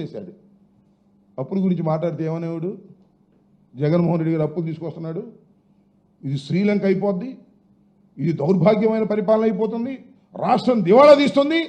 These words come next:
అని చెప్పాడు. మరి ఇవాళ మాత్రం చంద్రబాబు నాయుడు గారు అధికారంలోకి వస్తే రికార్డు స్థాయిలో ఒక్క సంవత్సరంలో ఒక లక్ష యాభై ఎనిమిది వేల ఆరు వందల నాలుగు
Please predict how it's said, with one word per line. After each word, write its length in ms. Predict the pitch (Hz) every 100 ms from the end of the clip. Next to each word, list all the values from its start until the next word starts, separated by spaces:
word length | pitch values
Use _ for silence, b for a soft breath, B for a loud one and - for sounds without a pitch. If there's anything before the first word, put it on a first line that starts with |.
| - _ _ _ _ _ _
అని 160 | 220 247
చెప్పాడు. 460 | 208 202 151 139 185 _ _ _ _ _ _ -
మరి 100 | 180
ఇవాళ 220 | 175 175
మాత్రం 320 | 175 180 190
చంద్రబాబు 460 | 180 170 180 175 170
నాయుడు 140 | 165
గారు 120 | 165 151
అధికారంలోకి 560 | 160 175 165 160 147
వస్తే 240 | 151 156 147
రికార్డు 520 | 147 - 196 196 202
స్థాయిలో 560 | - 170 170 165 - B B B 107 185
ఒక్క 260 | 196 202 220
సంవత్సరంలో 1000 | 233 240 233 233 226 220 190 139 - - _ _ -
ఒక 280 | 110 190 247
లక్ష 300 | 262 262 226
యాభై 560 | 247 220 214 240 247 240
ఎనిమిది 280 | 247 240
వేల 220 | 233 226 226
ఆరు 500 | 214 190 220 247 247
వందల 340 | 233 233 226
నాలుగు 380 | 214 214 220